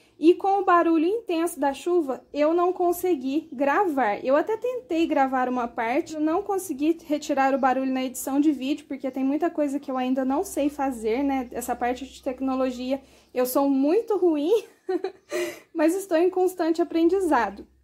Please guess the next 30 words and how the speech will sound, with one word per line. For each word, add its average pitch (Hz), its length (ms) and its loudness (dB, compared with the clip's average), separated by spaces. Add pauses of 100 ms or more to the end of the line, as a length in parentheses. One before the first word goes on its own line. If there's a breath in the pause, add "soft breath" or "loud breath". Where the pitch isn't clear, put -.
(140)
Então, 370 360 2
o - 20 -6
que 403 140 -2
que 403 80 -2
eu 415 100 2
fiz? 254 260 -4
Eu 262 140 2
plantei. 339 680 0
Eu 277 120 -2
plantei 359 360 0
todo 440 300 2
mundo 339 240 4
em 294 100 2
copos 285 480 0
aqui 254 280 0
de 233 120 -6
trezentos 269 500 -2
M 285 300 6
L. 220 360 -2
O 466 40 2
substrato 359 640 2
é 320 80 4
o 392 160 4
mesmo 277 520 4
de 311 100 -4
sempre, 285 540 -2
tá? 294 180 0
O - 20 4
mococa 262 640 0
orgânico 311 880 4